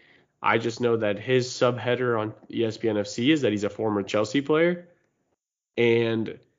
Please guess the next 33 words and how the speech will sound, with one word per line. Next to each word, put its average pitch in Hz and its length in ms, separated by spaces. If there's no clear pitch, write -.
I 123 160
think 151 320
that's 156 200
the 151 120
only 151 200
reason 147 260
he 143 100
even 135 200
got 131 220
a 107 40
job. 92 420
I 113 60
don't 123 160
think 127 120
his 123 120
playing 120 340
career 113 440
did 113 320
that 87 200
for 85 200
him. 80 220
I 104 100
think 110 240
that 104 120
he 113 140
came 117 280
across 110 340
the - 80
pond 107 400
where 104 380
Americans 113 540
were 131 80
naive. 113 540